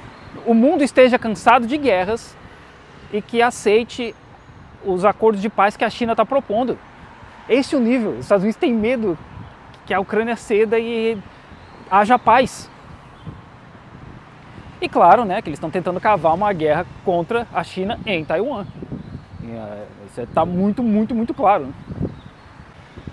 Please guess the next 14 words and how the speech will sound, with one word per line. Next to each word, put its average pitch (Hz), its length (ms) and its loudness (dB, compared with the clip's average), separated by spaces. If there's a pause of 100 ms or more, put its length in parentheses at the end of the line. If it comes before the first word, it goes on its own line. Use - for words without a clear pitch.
(320)
Porque 208 240 0
isso 254 280 -2
tudo 240 320 -4
volta 156 520 0 (360)
na 180 100 -4
questão 190 420 -2
do 175 120 0
orientalismo, 185 960 -2 (100)
como 135 140 -10
eu - 20 -8
falei, 180 500 0 (520)
do 143 80 -6
perigo 139 320 -2
amarelo 165 680 4